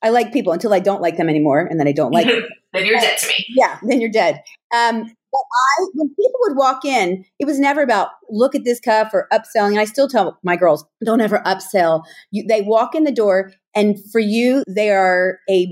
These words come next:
Speaker 1: book walking in, that they are on some chapter in that book, and you have the ability to help them write a line. You have the ability to impact them. And so I think it wasn't anything different than I've done my whole life of sitting on an airplane next to somebody.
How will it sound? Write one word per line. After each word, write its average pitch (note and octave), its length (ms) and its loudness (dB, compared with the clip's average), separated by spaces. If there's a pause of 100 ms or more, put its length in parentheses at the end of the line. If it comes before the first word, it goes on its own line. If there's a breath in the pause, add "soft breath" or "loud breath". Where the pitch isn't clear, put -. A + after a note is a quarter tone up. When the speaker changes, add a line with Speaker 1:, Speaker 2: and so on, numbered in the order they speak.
Speaker 1:
book C#4 260 0
walking G3 360 0
in, F#3 240 0
that E3+ 160 -2
they G3 120 4
are - 100 0
on F#3 160 0
some B3 440 0
chapter B3 680 -2 (240 loud breath)
in A3 100 -8
that G#3 140 -2
book, G#3+ 220 2
and F#3+ 160 0
you A#3+ 100 0
have C4 160 0
the C4 60 -2
ability G#3+ 320 0 (100)
to F#3+ 200 0 (240 loud breath)
help B3+ 300 -4
them G3 220 0
write G#3 360 0 (260)
a F#3+ 80 0
line. F3+ 800 0
You A3+ 140 -2
have B3 200 0
the - 80 -18 (200)
ability B3+ 240 -8
to G3 40 -2
impact G3+ 240 2
them. F#3 160 0
And A3+ 120 0
so D#4 180 2
I D4 100 2
think F#4+ 320 0 (460 loud breath)
it C#4 100 -4
wasn't A#4 300 2
anything F#4 320 2
different D4 260 0
than C4 100 0
I've G#3+ 180 0
done A3+ 220 2
my G3+ 140 2
whole G#3 220 0
life F#3+ 340 0
of F#3 180 -4
sitting D4+ 380 0
on B3 180 0
an A3+ 100 -2
airplane G3 380 0
next F3+ 200 0
to F#3 80 -6
somebody. F3 380 2